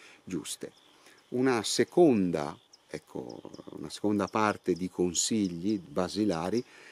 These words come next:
riguardano lo studio del vento. Il vento si deve avere sempre in faccia o al massimo di traverso da destra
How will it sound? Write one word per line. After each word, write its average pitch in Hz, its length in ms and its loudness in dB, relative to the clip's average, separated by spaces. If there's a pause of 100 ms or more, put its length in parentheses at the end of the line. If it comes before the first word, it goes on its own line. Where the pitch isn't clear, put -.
(200)
riguardano 101 840 2 (1200)
lo 87 180 -8
studio 98 360 0
del 87 180 2
vento. 98 540 0
Il 90 160 -4
vento 117 580 0
si - 160 -8
deve 90 300 4
avere 87 340 0
sempre 90 460 -2
in 78 100 -4
faccia 95 560 -4 (360)
o 110 160 0
al 98 100 2
massimo 98 560 0
di 90 160 -6
traverso 95 640 -2
da 82 180 -6
destra 92 580 -4